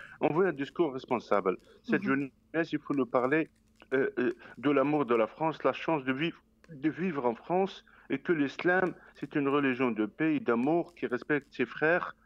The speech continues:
Speaker 1: parce que on est deux familles, madame. On est ou bien la famille monothéiste,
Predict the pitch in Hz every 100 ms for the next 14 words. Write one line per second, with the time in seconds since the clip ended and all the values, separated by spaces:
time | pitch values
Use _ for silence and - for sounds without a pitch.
0 | _ 110 - 131 107 - 131 147 165 143
1 | 180 - 165 139 127 107 104 107 98 -
2 | _ _ 120 139 139 - 160 143 160 131
3 | 135 143 139 139 120 120 117 120 120 117
4 | -